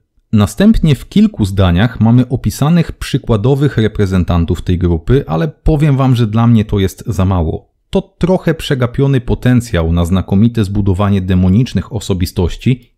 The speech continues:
i ledwie dwie strony poświęcone książętom to zdecydowanie niewystarczająco.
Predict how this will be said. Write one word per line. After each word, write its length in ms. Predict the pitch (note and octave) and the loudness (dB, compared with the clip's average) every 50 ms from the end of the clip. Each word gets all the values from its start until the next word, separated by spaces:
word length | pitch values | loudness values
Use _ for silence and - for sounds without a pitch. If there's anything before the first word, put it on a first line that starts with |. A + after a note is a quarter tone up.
| _ - | _ -2
i 80 | B2+ | 0
ledwie 520 | A2 G#2+ A2+ C#3 D3+ C#3+ C3+ B2+ D#3 D3+ C3 | 2 2 2 2 0 0 -2 0 0 -2 -2
dwie 300 | A2 G2 G2 A2+ C3+ B2+ | -2 -2 -2 0 0 -2
strony 420 | - - C#3 C3+ C3+ A#2+ F#2 D#2+ | -2 -2 -2 0 2 2 0 0
poświęcone 560 | - F2+ D#2+ - - F#2 E2+ - A#2 A#2+ B2+ | -2 -4 -4 -2 0 -2 0 0 0 0 0
książętom 720 | A#2 - - B2 A2 A#2 B2 B2 A#2+ A#2+ B2+ B2+ B2 A#2+ - _ _ _ _ - | 0 2 2 2 2 2 2 0 0 0 0 0 0 -2 -4 _ _ _ _ -6
to 120 | - F#2 | -4 -4
zdecydowanie 920 | F2 F#2+ - D#3+ - - D3 C3+ A#2+ G#2 A2 G#2+ G#2 A2 G#2+ G#2 G#2+ - _ _ - | -2 -2 -2 -2 -2 -2 -2 0 0 0 0 0 0 0 0 -2 -4 -8 _ _ -2
niewystarczająco. 1000 | F#2 F#2 F2 E2 E2 D#2+ - - D#2+ - - F#2+ F#2+ G2 F#2+ E2+ - - - - | 0 0 2 0 -2 -4 -4 -4 -6 -4 -2 -2 0 2 0 0 -2 -6 -12 -20